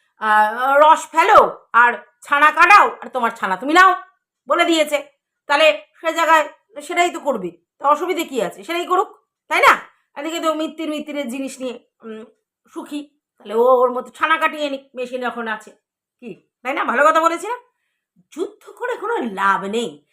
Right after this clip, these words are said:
ঝামেলা করেও কোনো লাভ নেই। দিনের শেষে ভাই শান্তি চাই। আর শান্তিটা কী করে আসবে?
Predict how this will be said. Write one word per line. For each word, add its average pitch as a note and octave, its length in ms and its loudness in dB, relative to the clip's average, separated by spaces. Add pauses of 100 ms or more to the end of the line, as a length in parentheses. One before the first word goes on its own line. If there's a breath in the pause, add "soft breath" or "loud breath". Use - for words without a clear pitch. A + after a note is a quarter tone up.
(200)
ঝামেলা A3+ 460 0
করেও C#4+ 260 0
কোনো D#4+ 240 -6
লাভ G#3 280 2
নেই। F3 220 -12 (340)
দিনের D#4 360 0
শেষে G4 460 2
ভাই C#4+ 300 2 (380)
শান্তি A#3+ 640 -4
চাই। A3+ 360 2 (280)
আর F#3 80 -12
শান্তিটা C#4+ 520 -4
কী E4 100 -12
করে E4 180 0
আসবে? E4 300 2